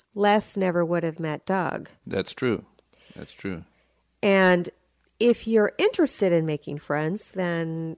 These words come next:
Speaker 1: somebody has to talk to somebody.
Speaker 2: Yeah.
Speaker 1: <laughs> Don't wait for somebody to talk to you first.
Speaker 2: Yeah,
Speaker 1: 'Cause
Speaker 2: Kathy is definitely more outgoing than I am. But, you know, given the circumstance, once the ice is broken, I, I carry my own.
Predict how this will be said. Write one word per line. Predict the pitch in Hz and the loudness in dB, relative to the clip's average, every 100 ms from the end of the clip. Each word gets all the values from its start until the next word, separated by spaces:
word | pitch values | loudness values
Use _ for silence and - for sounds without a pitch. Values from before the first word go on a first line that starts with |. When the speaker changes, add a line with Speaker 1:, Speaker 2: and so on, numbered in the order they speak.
| _ | _
Speaker 1:
somebody | - - 277 370 | -6 -2 2 4
has | 311 269 | 2 0
to | 226 | -2
talk | 226 254 - | -2 -2 -2
to | |
somebody. | - 214 156 151 165 - _ - - - | 0 2 0 -2 -10 -18 _ -6 -4 -4
Speaker 2:
Yeah. | - 92 196 196 | -2 0 0 -2
Speaker 1:
<laughs> | - | 4
Don't | 277 330 | 6 6
wait | 285 285 - | 4 2 2
for | 226 | -2
somebody | 208 226 220 196 | 0 0 2 2
to | 175 | 2
talk | - 208 - | 2 2 2
to | 180 | 0
you | 190 160 | 0 2
first. | - 151 - - - - _ _ _ _ _ _ - | 0 -2 -4 -8 -16 -20 _ _ _ _ _ _ -2
Speaker 2:
Yeah, | 196 175 | 0 0
Speaker 1:
'Cause | 165 | -2
Speaker 2:
Kathy | 131 135 - 113 | -2 -2 -2 -2
is | 95 | -4
definitely | - 101 - 73 87 | -2 -2 -2 -8 -8
more | 92 92 87 | -4 -2 -2
outgoing | 85 95 90 87 | -4 -4 -4 -4
than | 82 82 | -6 -8
I | 82 | -8
am. | 78 - - | -10 -12 -6
But, | 98 - _ - - | -6 -6 _ -18 -12
you | 104 | -8
know, | 95 90 | -8 -6
given | 120 127 113 | -4 -4 -4
the | 104 | -8
circumstance, | - 107 - 95 - 90 85 - | -4 -4 -4 -8 -6 -4 -6 -6
once | 95 104 95 - - _ _ _ _ _ _ - | -2 -2 -2 -10 -16 _ _ _ _ _ _ -12
the | 104 90 87 85 - | -6 -4 -4 -6 -2
ice | 110 113 101 | -2 -2 -6
is | 82 | -8
broken, | 85 85 80 82 80 | -6 -4 -4 -8 -8
I, | 82 82 78 - - _ _ _ _ _ | -6 -8 -10 -16 -20 _ _ _ _ _
I | - | -18
carry | - 95 85 82 | -10 -6 -4 -4
my | 80 78 | -6 -8
own. | 82 80 73 | -8 -8 -8